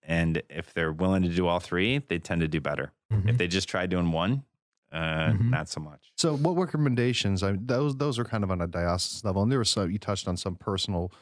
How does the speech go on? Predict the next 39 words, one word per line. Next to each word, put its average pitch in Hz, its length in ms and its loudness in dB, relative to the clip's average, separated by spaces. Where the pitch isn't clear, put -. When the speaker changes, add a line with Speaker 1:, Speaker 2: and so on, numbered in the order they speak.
Speaker 3:
uh, 85 260 0
methods 101 500 -2
of 87 180 -2
overcoming 98 460 0
pornography, 98 580 0
but 98 220 -2
for 208 180 2
our 185 100 4
listeners 127 460 2
out 110 200 2
there 104 180 0
who 110 220 -2
are 113 180 2
struggling 104 640 0
with 101 280 -4
pornography 92 720 -2
and 92 140 -4
with 98 120 -4
masturbation, 92 800 -2
what 175 160 2
are 208 60 2
some 151 200 2
things 117 260 0
that 110 100 0
you 120 120 2
would 113 160 0
recommend 107 500 2
that 92 140 -2
they 101 160 0
do 104 320 0
now 98 420 2
to 110 200 -4
immediately 123 720 0
start 113 300 -2
addressing 120 600 -2
and 101 120 -4
overcoming 101 580 -4
this 82 180 -14
issue? 78 180 -20